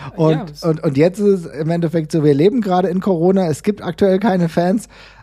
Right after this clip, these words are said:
Speaker 1: und im Endeffekt wird jetzt mit dem Rumble darauf hingearbeitet, dass bei WrestleMania, das ist ja aktuell der Plan, fünfundzwanzigtausend Zuschauer zum allerersten Mal wieder zu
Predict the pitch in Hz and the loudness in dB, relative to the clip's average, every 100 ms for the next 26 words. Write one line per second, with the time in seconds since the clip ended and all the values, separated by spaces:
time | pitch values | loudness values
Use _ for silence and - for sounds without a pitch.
0 | _ 180 165 156 151 160 175 170 151 143 | _ 0 0 0 -2 -2 -2 -4 -4 -2
1 | 156 160 147 - 143 151 139 127 160 185 | -2 0 -2 -2 -4 -2 0 0 2 2
2 | 165 139 139 175 175 143 143 156 160 160 | 2 2 2 0 0 0 0 2 2 0
3 | 139 160 147 - 139 131 143 135 143 170 | -2 0 0 2 2 2 0 -2 0 0
4 | 175 170 170 160 139 123 - 127 117 127 | 2 4 4 2 -2 -6 -6 -6 -6 -4
5 | 131 123 117 135 139 156 147 151 143 139 | -2 0 0 2 2 2 0 -4 -2 -4
6 | 123 117 135 131 - 175 - 156 151 147 | -4 0 2 0 -2 -4 0 0 0 -2
7 | 123 143 139 139 - 147 127 131 127 120 | -4 -2 0 0 -4 -2 -2 0 -2 -4
8 | 127 123 | -4 -6